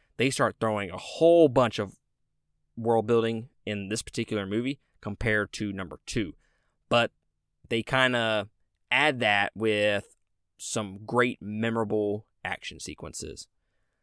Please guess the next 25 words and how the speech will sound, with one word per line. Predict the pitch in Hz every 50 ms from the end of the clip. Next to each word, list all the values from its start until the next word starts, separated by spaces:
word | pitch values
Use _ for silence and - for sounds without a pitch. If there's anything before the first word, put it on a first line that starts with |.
| _ _ _ _ _ -
And | - 120 117
at | 117 110
number | 117 127 135 143 151
one, | 139 127 117 107 104 101 98 - _ _ _ _ -
obviously, | 110 113 120 120 123 120 - - 131 131 131 127 123 _ _ _ _ _ _
the | 104 117 120
first | - - 120 117 - -
one | 120 117 117
in | 113 113
the | 113
series, | - - 101 98 98 92 92 95 - _ _ _ _ _ _ _ 101
John | - 113 110 101 107 104 95
Wick. | 90 85 76 - _ _ _ _ _ _ _ -
It | 110 120
gives | 117 127 131 127 113
you | 120 113
the | 101 98
character | - 131 123 127 127 135
development. | 120 120 127 127 123 127 135 131 - _ _ -
It | 107 104
gives | 113 113 101 -
you | 104
a | 95
perfect | - - 131 127 135 - - 107
blend | 117 120 117 117 113 110 110 117